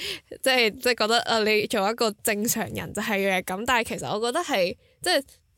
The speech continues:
生命應該有好多唔同嘅可能性咯，係睇下你自己想要啲咩，即係你，同埋最緊要係你唔好害到人，或者你唔好傷害到自己就 OK 啦。即係我覺得戀-，戀愛關係都係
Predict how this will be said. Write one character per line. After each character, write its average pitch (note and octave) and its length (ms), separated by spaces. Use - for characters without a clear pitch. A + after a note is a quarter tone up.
生 G#4 220
命 D#4+ 100
應 C4+ 160
該 D#4+ 140
有 A3+ 160
好 A3 160
多 C#4 160
唔 G#3 100
同 F3 220
嘅 F#3+ 100
可 A#3 200
能 A#3+ 200
性 F#3 140
咯， G3+ 80
係 B3 140
睇 - 80
下 G#3+ 160
你 G3 140
自 - 140
己 F3+ 200
想 F#3+ 180
要 D3+ 80
啲 F#3 460
咩， F#3 180
即 G#3+ 80
係 G3 60
你， F3 180
同 G#3 140
埋 E3 220
最 A3 200
緊 A3+ 160
要 G#3 100
係 E3 240
你 F#3+ 280
唔 F#3+ 200
好 F#3+ 320
害 F#3 160
到 D3+ 120
人， A#3 380
或 G#3 80
者 G3+ 180
你 G#3+ 160
唔 G3 120
好 F#3+ 160
傷 A3 300
害 F3+ 180
到 F#3 100
自 F#3 140
己 D#3 260
就 F3+ 100
OK A#2+ 680
啦。 - 160
即 F4 80
係 E3+ 100
我 A3 60
覺 G#3 100
得 A#3 180
戀-， A#3+ 180
戀 C#4+ 200
愛 D4 120
關 C#4 320
係 A3 320
都 A#3+ 120
係 A3 180